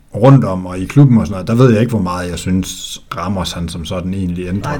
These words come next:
Speaker 2: det, det er måske mere momentet
Speaker 1: Ja.
Speaker 2: end, end selve Ramos, øh,
Speaker 1: Præcis,
Speaker 2: ja.
Speaker 1: og, og, og det kan jeg også sagtens købe. Der er jo heller ikke nogen tvivl om, at, øh, at det moment er, er, er måske, i hvert fald i den nyere historie, det mest væsentlige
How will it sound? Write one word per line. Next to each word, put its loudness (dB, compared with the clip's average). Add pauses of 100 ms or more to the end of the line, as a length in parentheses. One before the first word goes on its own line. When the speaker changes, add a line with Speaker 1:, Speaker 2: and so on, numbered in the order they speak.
(100)
Speaker 2:
det, -2
det 6
er 6
måske 2
mere 4
momentet 4
Speaker 1:
Ja. 2
Speaker 2:
end, 0
end 2
selve -2
Ramos, -2
øh, 0 (120)
Speaker 1:
Præcis, 0
Speaker 2:
ja. -12
Speaker 1:
og, -8 (140)
og, -10
og -10
det 2
kan -4
jeg -4
også -4
sagtens -10
købe. -10
Der -8
er -8
jo -8
heller -6
ikke -10
nogen -6
tvivl -4
om, -10
at, -12
øh, -10 (140)
at -12
det -4
moment -2
er, -10 (560)
er, -14 (800)
er -6
måske, 0 (1400)
i 6
hvert 6
fald 4
i 2
den 4
nyere 6
historie, -2
det -4
mest -2
væsentlige -8